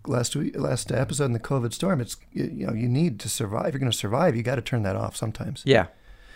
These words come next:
Speaker 1: But if you keep doing that, if you do that over time, what you're also turning off of all, is all the healing processes. And you're fatiguing, you get, you know, you get cortisol fatigue, you get worn out from all that stress, and you don't have what it takes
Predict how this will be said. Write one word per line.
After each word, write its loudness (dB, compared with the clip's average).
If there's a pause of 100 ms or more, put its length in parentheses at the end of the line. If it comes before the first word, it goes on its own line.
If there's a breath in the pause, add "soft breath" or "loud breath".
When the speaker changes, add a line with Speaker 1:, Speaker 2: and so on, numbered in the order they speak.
(640 soft breath)
Speaker 1:
But 6 (460)
if 0
you -2
keep 2
doing 4
that, 0
if -2
you 2
do 2
that 6
over 2
time, 2
what 0
you're 2 (120)
also 4
turning 0
off -2
of -2
all, -2
is -4
all 2
the -2
healing 0
processes. -6 (640 soft breath)
And 6
you're 2
fatiguing, 2
you 2
get, -2
you 0
know, 2
you 2
get -4
cortisol 2
fatigue, 0
you -2
get 0
worn 2
out 0
from 0
all 2
that 0
stress, 0
and 0
you 0
don't 0
have 0
what 0
it -4
takes -2